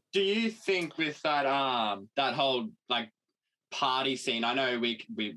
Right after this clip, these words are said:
both grew up in Mackay and we sort of lived through that together, um, and had our fair share of parties and, I guess, drug use and all that sort of shit, as you do as young adults, I suppose, which is,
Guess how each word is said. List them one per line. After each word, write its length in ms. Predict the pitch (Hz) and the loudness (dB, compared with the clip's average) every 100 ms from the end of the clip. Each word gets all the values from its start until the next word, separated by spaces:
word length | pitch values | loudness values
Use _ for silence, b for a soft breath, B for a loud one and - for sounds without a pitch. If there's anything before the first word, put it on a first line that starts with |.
| 98 | -2
both 240 | 101 98 | -2 -2
grew 140 | 107 | -2
up 120 | 98 101 | -2 -2
in 80 | 95 | -6
Mackay 220 | 95 95 98 | -6 -2 0
and 80 | 95 | 0
we 180 | 95 92 | -4 -6
sort 220 | - 117 95 | -8 -6 -2
of 60 | |
lived 180 | 95 95 | -2 -4
through 220 | - 101 | -4 -2
that 180 | 98 92 | -2 -4
together, 540 | - 98 101 101 90 - _ _ _ _ _ | -6 -4 -2 0 -2 -4 _ _ _ _ _
um, 640 | 107 101 98 95 90 87 98 _ 113 | -2 0 0 -2 -4 -8 -14 _ -6
and 160 | 107 | -4
had 200 | 101 113 | -2 -2
our 220 | 127 113 - _ | 0 -2 -4 _
fair 340 | - - 110 107 | -10 -4 -2 -2
share 440 | - 113 113 110 104 | -2 -2 0 0 -2
of 80 | 92 _ _ - | -6 _ _ -4
parties 560 | 104 110 110 107 101 | 0 0 0 -2 -2
and, 380 | 107 101 95 87 - _ _ _ _ 98 | -2 -2 -4 -8 -14 _ _ _ _ -4
I 60 | |
guess, 160 | 107 104 | -4 -4
drug 280 | - 113 117 | -2 0 0
use 440 | 113 117 120 - | -2 -2 -4 -4
and 400 | 113 101 98 95 - - | -2 -2 -4 -6 -8 -2
all 160 | 120 | 0
that 200 | 113 120 | 0 -2
sort 180 | - 131 | -2 -2
of 80 | 117 | -2
shit, 380 | - 123 113 - _ | -2 -2 -4 -8 _
as 340 | 120 113 107 104 | -2 -2 -2 -2
you 120 | 120 | 0
do 220 | 123 131 | 2 2
as 160 | 120 110 | 2 0
young 220 | 113 110 | 0 0
adults, 420 | 101 113 117 117 | 0 0 0 0
I 80 | 110 | -2
suppose, 640 | 104 110 110 107 110 113 | -4 -4 -2 0 0 -2
which 160 | 110 101 | -6 -6
is, 240 | 104 - | -6 -8